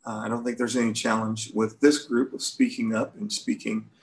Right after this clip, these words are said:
uh, and leaning in to lend your voice. And therefore, we want you to speak your truth. And that just means to be authentic and genuine and present,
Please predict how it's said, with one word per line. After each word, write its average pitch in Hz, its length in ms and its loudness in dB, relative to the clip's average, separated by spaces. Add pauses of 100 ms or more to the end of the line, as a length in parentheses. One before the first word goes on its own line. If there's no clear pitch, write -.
(200)
uh, 110 260 -6
and 107 160 2
leaning 117 380 6
in 113 260 2
to - 120 0
lend 110 260 2
your 110 120 2
voice. 107 440 -2 (340)
And 117 100 4
therefore, 120 280 8
we 120 80 6
want 117 260 2
you 117 60 -6
to 110 60 -2
speak - 320 -2
your 110 100 0
truth. - 400 2
And 110 120 0
that 104 240 -2
just 131 260 4
means 120 300 2
to 120 80 -6
be 110 160 0
authentic 120 560 2
and 104 140 0
genuine 120 440 4 (440)
and 101 180 -2
present, - 400 6